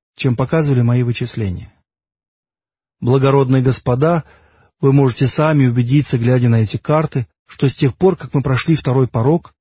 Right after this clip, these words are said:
мы оставили позади почти тысячу миль. Однако от точки отправления нас отделяет сейчас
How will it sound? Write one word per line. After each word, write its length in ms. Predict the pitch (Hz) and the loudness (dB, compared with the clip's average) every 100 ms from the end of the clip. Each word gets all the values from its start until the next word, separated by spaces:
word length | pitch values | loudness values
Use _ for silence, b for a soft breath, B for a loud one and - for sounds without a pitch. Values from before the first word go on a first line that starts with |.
| _ _ _ _ - | _ _ _ _ -4
мы 140 | 127 | 0
оставили 440 | 135 - 185 190 175 | 0 0 0 2 0
позади 400 | 147 131 131 151 | 0 0 0 0
почти 300 | 131 - 135 | -2 -2 -4
тысячу 420 | - 160 - 147 | 0 -2 -2 0
миль. 320 | 131 117 92 _ _ _ _ _ _ _ _ _ _ _ | 2 2 -2 _ _ _ _ _ _ _ _ _ _ _
Однако 500 | 123 120 160 170 156 | -2 2 2 2 -2
от 100 | 147 | 0
точки 320 | 180 175 - | 0 -2 -2
отправления 560 | 147 143 143 156 185 165 | -4 -2 0 2 2 2
нас 220 | 156 147 | 2 0
отделяет 420 | 147 135 147 151 | -2 0 2 0
сейчас 460 | - 127 147 143 | -2 -2 0 -2